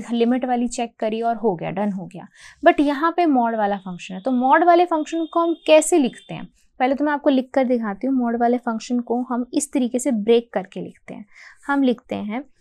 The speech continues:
कि ये mod x आपका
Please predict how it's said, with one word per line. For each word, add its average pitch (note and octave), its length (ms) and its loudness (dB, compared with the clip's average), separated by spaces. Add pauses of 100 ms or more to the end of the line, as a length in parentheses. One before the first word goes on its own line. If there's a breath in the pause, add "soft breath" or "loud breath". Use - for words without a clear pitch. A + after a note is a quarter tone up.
(260)
कि G#3+ 260 0 (1300)
ये C#4 180 2
mod A#3+ 400 8
x - 260 2 (100)
आपका G#3+ 440 0